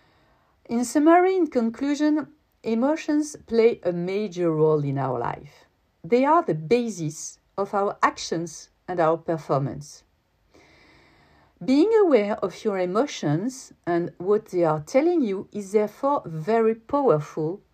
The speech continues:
in improving yourself, your well-being, sorry, and helping you achieve your goals. It's really important to accept them before trying to change anything. And very often, we just want to stop feeling them, but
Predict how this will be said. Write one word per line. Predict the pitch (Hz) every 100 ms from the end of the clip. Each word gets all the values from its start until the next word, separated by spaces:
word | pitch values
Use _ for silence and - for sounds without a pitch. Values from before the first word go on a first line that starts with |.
| _ _ _ _ _ _
in | 214 214
improving | 226 233 311 349 277
yourself, | 247 202 180 - 185 185 - -
your | 196 185
well-being, | 226 277 233 175 196
sorry, | 254 180 160 190 233
and | 185 180
helping | 170 - 392 370 302
you | 233 220 -
achieve | 175 147 - - 240 233
your | 175 151
goals. | 156 170 151 - - - _ _ _ _ _ _ _ _
It's | - 330 -
really | 226 226 185 170
important | 147 165 151 151 160 226 - _ _ _ _
to | -
accept | 202 202 - 214 - -
them | 147 170 247 - _ _
before | - 254 - 370 392
trying | - 240 240 277 277
to | 170
change | - 220 226 - _
anything. | 220 202 170 147 135 107 78 - _ _ _ _ - - _ _
And | 226 247
very | 254 392 453
often, | 392 - - 196 311 -
we | 220
just | 226 233 -
want | 285 294
to | 190
stop | - - 233 220
feeling | - - 185 160 160
them, | 156 180 180
but | 220 -